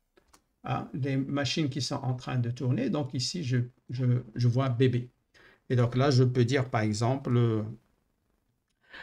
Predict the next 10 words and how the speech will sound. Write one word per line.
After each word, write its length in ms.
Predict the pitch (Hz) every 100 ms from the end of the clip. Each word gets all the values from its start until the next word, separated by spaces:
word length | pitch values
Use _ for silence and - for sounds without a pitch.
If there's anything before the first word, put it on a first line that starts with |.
| -
euh, 800 | 139 135 135 131 127 127 123 123 123 - _ _ _ _ _ _ _ 123
Docker 480 | 147 165 190 208 208 - _ _ _ _ _ _ -
stop 600 | - - - - 208 - - _ _ _ _ _ -
bébé. 460 | 120 135 123 123 - _ _ _ _ _ _ _ _ _ _ _ _ _ _ _ _ -
Et 80 | 123
donc 260 | 120 123
là, 360 | 123 139 - - _ _ _ _ _ _ _ _ _ _ _ _ _ _ -
il 240 | 170 180
va 180 | 143 127
arrêter, 680 | 131 113 117 120 135 143 -